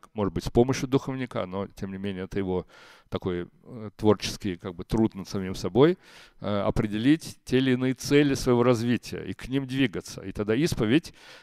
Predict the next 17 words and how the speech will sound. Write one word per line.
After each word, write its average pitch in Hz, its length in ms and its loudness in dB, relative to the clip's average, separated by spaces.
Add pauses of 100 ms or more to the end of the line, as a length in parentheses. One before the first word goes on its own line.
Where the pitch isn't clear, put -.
уже 104 180 2
будет, 135 480 2 (400)
э, 101 420 -2
для 110 140 0
него 113 240 10
выглядеть 123 640 2 (300)
не 117 140 2
как - 200 -2
перечисление 143 840 4
вот 131 160 -2
этого 127 200 -2
списка 139 480 0
нашего 131 340 0
стандартного, 131 760 4
да, 104 140 2 (960)
э, 104 300 0
а, 113 300 8